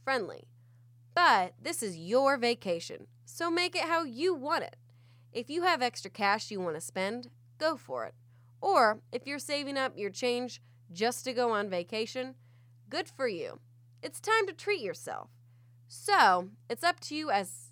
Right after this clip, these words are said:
to how expensive your trip is going to be. Make sure to check out my Twitter at Let's Vacay Podcast for fun pics from all my different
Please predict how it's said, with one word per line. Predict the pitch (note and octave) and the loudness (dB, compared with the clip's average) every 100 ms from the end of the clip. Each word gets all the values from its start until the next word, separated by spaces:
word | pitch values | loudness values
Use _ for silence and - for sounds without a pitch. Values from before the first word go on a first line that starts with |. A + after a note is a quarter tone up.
| - | -16
to | G#3 | -6
how | G3+ C4 | -2 0
expensive | D4+ - - A3 G#3 F3 E3+ G3+ _ - - - | -2 -8 -4 -2 -2 -4 -4 -6 _ -20 -20 -6
your | D4+ F4+ | -2 -2
trip | - D#3 D#3 - | -2 -6 -6 -10
is | F#3+ - | -14 -8
going | D3+ C#3+ | -8 -8
to | F3 | -8
be. | D4 - - _ - - - _ - - _ _ _ - _ - - - - - - | -8 -8 -16 _ -20 -20 -20 _ -20 -20 _ _ _ -20 _ -20 -20 -20 -20 -20 -6
Make | D4 F4+ | -4 -2
sure | - B4 | 0 0
to | A4 | -2
check | - D4 D4 | -2 -2 2
out | G3+ G3+ | 2 2
my | G3 A3 | 2 0
Twitter | D4 - E3+ D#3+ E3 - - - - | -2 -4 -4 -2 -4 -8 -18 -12 -2
at | F3 D#3 - | 0 0 -4
Let's | F3 B3+ F#4+ - | -2 0 0 0
Vacay | B3 A#3+ A3+ F#3 | 0 2 0 -2
Podcast | - D#4 F#4+ - D3+ D#3+ F#3 - - - - - | 2 2 2 -2 -4 -4 -6 -16 -20 -20 -20 -16
for | - A3 | -6 -4
fun | - F#4+ B4+ - | 2 2 2 0
pics | C4+ B3+ - | -2 -2 -6
from | G#3 F#3 | -8 2
all | - D4 D#4+ | 6 8 6
my | A#3+ A#3+ | 4 2
different | G3+ F#3+ G3 F3+ | 0 -4 -6 -10